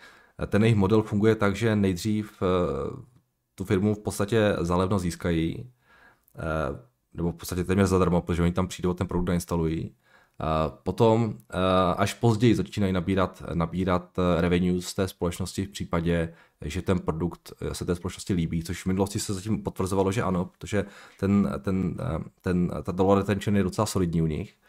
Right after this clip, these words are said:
Eh, každopádně tohle, jo, nab-, nabírají hodně nových lidí, ehm, eh, výrazně roste ten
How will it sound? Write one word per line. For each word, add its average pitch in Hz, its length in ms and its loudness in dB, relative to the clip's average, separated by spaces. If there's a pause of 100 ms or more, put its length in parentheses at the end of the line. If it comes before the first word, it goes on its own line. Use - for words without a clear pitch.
(540)
Eh, 82 220 2
každopádně 117 800 4
tohle, 107 560 2
jo, 95 220 0
nab-, 82 240 0
nabírají 95 460 2
hodně 110 180 0
nových 117 280 0
lidí, 107 500 -2
ehm, 87 460 2 (100)
eh, 82 100 -8 (800)
výrazně 92 280 2
roste 98 240 -2
ten 104 300 2